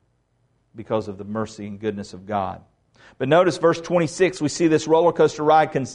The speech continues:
continue. "Nevertheless, they were disobedient and rebelled against you,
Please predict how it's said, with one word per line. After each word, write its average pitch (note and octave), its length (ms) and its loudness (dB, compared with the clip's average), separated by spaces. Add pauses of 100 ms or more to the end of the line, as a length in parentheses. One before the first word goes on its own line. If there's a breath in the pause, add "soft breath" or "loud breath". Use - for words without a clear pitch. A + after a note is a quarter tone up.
(140)
continue. D3+ 540 -4 (220 loud breath)
"Nevertheless, B3 580 6
they A#3+ 140 4
were B3 100 4
disobedient C#4 800 4 (1000)
and E3 140 2
rebelled C4+ 380 6
against A#3+ 400 -2
you, A3+ 480 0